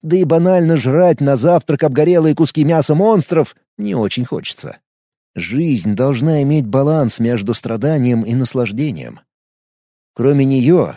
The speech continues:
я разве что могу Анну посчитать в качестве боевитой напарницы. Пускай она и в самом начале своего пути. Улья же слишком домашняя и комнатная.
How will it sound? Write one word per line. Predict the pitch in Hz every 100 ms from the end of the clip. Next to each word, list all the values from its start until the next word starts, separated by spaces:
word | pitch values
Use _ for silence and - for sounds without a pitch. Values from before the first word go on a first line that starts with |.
| _
я | - 143 139
разве | 117 110
что | - 131
могу | 120 113 131
Анну | 156 160 101
посчитать | 95 110 - 117 156 139
в | -
качестве | 131 113 - 110
боевитой | 95 139 127 127 120
напарницы. | 127 123 151 98 92 - 58 - _ _ _ -
Пускай | 143 - 202 196
она | 180 180
и | 156
в |
самом | 151 151 131
начале | 117 - 143 120
своего | 113 110 107
пути. | 104 92 - 65 - _ _ _ _ -
Улья | 202 214 196 190
же | 156 170 135
слишком | - 180 165 - 135
домашняя | 123 165 175 - 131 131
и | 131
комнатная. | - 170 165 101 82 62